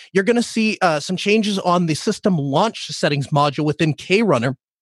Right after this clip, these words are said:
where the application launcher and the system settings, um, that launch on the page that you asked for.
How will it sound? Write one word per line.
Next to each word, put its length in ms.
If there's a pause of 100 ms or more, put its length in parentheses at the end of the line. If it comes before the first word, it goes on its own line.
(400)
where 100
the 140
application 640
launcher 420 (320)
and 120
the 40
system 320
settings, 500 (300)
um, 340
that 180
launch 360
on 100
the 80
page 380
that 180
you 80 (120)
asked 360
for. 220